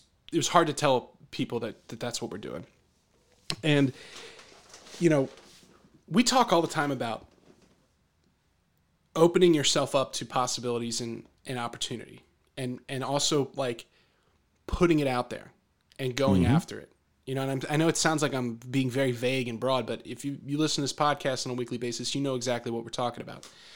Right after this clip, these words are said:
Speaker 2: Yeah.
Speaker 1: And, you know, I, I kept saying, "I wanna, I wanna be where I feel like the opportunity is gonna be." Now, this isn't, like, a political, uh, conversation, but anybody who's been paying attention,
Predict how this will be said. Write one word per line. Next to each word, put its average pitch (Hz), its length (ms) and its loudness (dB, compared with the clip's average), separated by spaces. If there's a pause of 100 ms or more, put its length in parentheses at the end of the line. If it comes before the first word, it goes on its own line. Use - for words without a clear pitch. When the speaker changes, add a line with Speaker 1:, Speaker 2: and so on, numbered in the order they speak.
(320)
Speaker 2:
Yeah. 87 200 2
Speaker 1:
And, 139 360 0 (260)
you 143 120 -2
know, 135 140 0
I, 139 200 -2
I - 40 -6
kept - 200 -4
saying, 143 200 0
"I 143 100 0
wanna, 156 260 2 (240)
I 139 120 2
wanna 180 220 4
be 147 220 2
where 135 160 4
I 135 80 2
feel 139 260 -4
like 127 220 -2
the 127 140 -2
opportunity 123 580 -4
is 113 100 -6
gonna 117 160 -8
be." 113 260 -14 (140)
Now, 135 280 -2 (340)
this 180 200 4
isn't, 180 340 2
like, 151 180 0
a 131 80 2
political, 147 920 0 (1200)
uh, 117 340 -12
conversation, 160 760 0
but 123 280 -2 (760)
anybody 165 640 4 (300)
who's 147 280 2
been 135 160 -4
paying 151 240 -2
attention, 117 560 -4